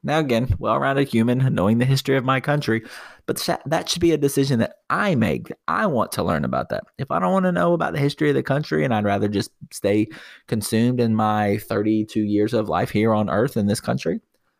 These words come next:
that's my prerogative. If I choose to go to college, I should be able to make the decision. I'm the one paying the money after all. So I just think college is a scam. Anyways, that's it for this evening.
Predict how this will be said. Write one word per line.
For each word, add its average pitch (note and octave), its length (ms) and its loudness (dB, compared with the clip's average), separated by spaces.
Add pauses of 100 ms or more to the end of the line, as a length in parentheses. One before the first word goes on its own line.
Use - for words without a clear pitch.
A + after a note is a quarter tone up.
(140)
that's D4 180 -2
my B3 140 2
prerogative. A#3+ 600 0
If - 340 -14
I A2 80 -4
choose C#3 360 2
to D3+ 120 0
go D3 120 2
to D3 100 0
college, D#3 560 -2
I F#2+ 220 -4
should B2 200 -8
be A#2+ 100 0
able B2 240 0
to - 80 -8
make B2 220 -2
the B2 80 -6
decision. B2+ 500 -2 (160)
I'm G#2+ 360 0
the C#3+ 80 2
one C#3+ 260 2
paying D3+ 320 0
the D3+ 40 0
money F3+ 300 2
after B2+ 340 -2
all. B2+ 280 -2 (1200)
So - 120 -8
I G3+ 60 -2
just D#3 140 -4
think - 160 -6
college - 240 -8
is - 260 -8
a - 20 -20
scam. E2 300 -6 (1700)
Anyways, B2 400 2 (580)
that's G3+ 220 -2
it D#3 160 2
for B2 80 0
this A2+ 180 2
evening. G#2+ 360 2